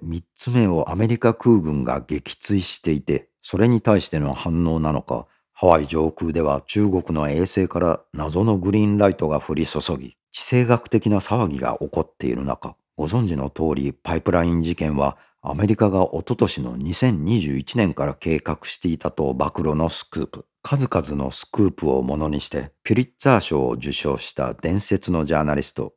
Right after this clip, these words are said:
シーモア・ハーシュさんはニューヨークタイムズ紙の特別記者を務め上げた人物で、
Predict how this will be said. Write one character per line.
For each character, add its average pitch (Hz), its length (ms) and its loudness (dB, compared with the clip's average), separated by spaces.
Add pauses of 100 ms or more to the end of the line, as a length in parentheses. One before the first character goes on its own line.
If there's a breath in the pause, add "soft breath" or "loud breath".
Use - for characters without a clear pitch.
シ 98 260 2
ー - 20 2
モ 87 180 4
ア・ 76 40 0
ハ 85 180 4
ー - 20 4
シ - 140 -6
ュ - 20 -12
さ 71 160 -2
ん 67 80 -2
は 67 260 -2
ニ 80 100 -4
ュ - 20 2
ー 107 60 4
ヨ 110 120 4
ー - 40 -18
ク - 40 -20
タ 101 200 2
イ 101 40 2
ム 101 140 0
ズ 95 80 -4
紙 76 200 -4
の 71 160 -2
特 - 240 -4
別 123 280 0
記 - 80 -14
者 - 200 2
を 65 140 0
務 - 380 -4
め 110 60 2
上 101 120 6
げ 87 120 2
た 67 180 0
人 73 240 -2
物 - 180 -8
で、 - 220 -8